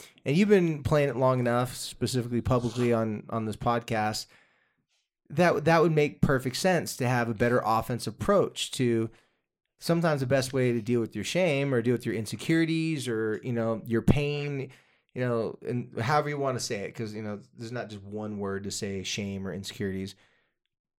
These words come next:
But it might be a better way to deal with it instead of trying to say, "You know what? I'm not ready for that. Um, you know, I'll hug people if I have to." Try something totally different. We're constantly telling parents,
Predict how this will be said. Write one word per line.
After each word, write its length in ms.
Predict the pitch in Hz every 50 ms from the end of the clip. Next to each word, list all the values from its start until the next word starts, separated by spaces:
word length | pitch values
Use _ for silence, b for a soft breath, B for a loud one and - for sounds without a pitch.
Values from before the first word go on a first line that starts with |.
| _ _ _ _ _ -
But 200 | - 123 135 135
it 60 | 127 127
might 300 | 120 127 156 202 226 202
be 120 | 180 147
a 80 | 131 113
better 320 | 107 120 120 117 117 110
way 200 | 110 113 113 110
to 120 | 107 107
deal 200 | 101 - 120 139
with 200 | 156 139 127 127
it 280 | 113 107 107 - - _ _ -
instead 400 | 120 120 117 - - - 131 127
of 80 | 123 -
trying 380 | - - 131 120 120 120 113 104
to 100 | 113 104
say, 260 | - - 117 110 107
"You 140 | 104 107 104
know 140 | 110 117
what? 280 | 123 131 139 147 127 - _ _ _ _ _ _ _ _ _ _ _ _ _ _ _ _ - - -
I'm 140 | - 107 104
not 160 | 101 98 82
ready 200 | 98 117 123 123
for 140 | 117 120 -
that. 320 | 117 113 113 113 110 - _ _ _ _ _ _ _ _ _ _ _ -
Um, 400 | 101 101 95 95 92 92 92 - _
you 100 | - 117
know, 160 | 104 101 98
I'll 180 | 92 98 110 104
hug 200 | 113 120 110 101
people 420 | - 113 110 104 - 107 104 104
if 140 | 104 101 -
I 60 | 95
have 340 | 92 98 120 120 117 113 -
to." 380 | - - 110 110 110 110 107 107 b b b b b b b b _ _ _ _ _ _ _ _ _ _ _ _ _ _ _ _
Try 300 | - - - 190 196 208
something 260 | 175 - - - 160
totally 280 | - - 175 180 165 143
different. 360 | 139 165 160 - 113 101 - _ _ _ _ _ _ _ -
We're 100 | - 143
constantly 380 | 131 135 160 196 214 208 240 208
telling 320 | 185 - 180 165 160 151 131
parents, 560 | - 123 151 135 110 107 101 - - -